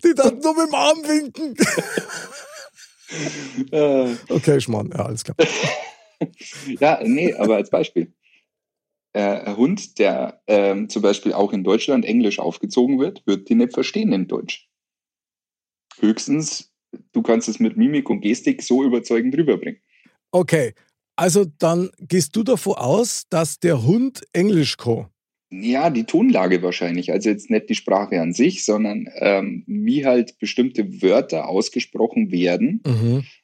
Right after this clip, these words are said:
Speaker 2: ähm, in dieser Tonlage dieser Sprache. Nicht direkt jetzt, weil's eine andere Sprache ist, aber weil halt, äh, wir reden jetzt nicht von, von, von Stop. Weil Stopp oder Stopp, äh, Stop macht keinen Unterschied.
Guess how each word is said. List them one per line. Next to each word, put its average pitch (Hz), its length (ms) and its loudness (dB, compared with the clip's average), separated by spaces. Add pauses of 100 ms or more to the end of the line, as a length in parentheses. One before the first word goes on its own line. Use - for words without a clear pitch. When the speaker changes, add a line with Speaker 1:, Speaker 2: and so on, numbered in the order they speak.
(140)
Speaker 2:
ähm, 107 640 2 (680)
in 135 180 2
dieser 135 260 2
Tonlage 131 480 2
dieser 123 240 2
Sprache. 117 560 -4 (100)
Nicht 131 340 2
direkt 120 320 2
jetzt, - 360 -2 (160)
weil's 95 260 2
eine 110 140 0
andere 92 240 -2
Sprache 147 420 -2
ist, - 380 -2
aber 104 300 2
weil 98 200 -2
halt, 92 320 -4
äh, 98 240 -6 (520)
wir 104 120 4
reden 117 180 6
jetzt 101 180 0
nicht 98 160 -4
von, 101 360 -8
von, 98 360 -6
von 98 220 -4
Stop. - 500 -4 (920)
Weil 92 280 -2
Stopp 120 320 -2
oder - 180 0
Stopp, - 420 -2
äh, - 200 -6
Stop - 280 0
macht 113 240 0
keinen 104 160 0
Unterschied. 101 520 0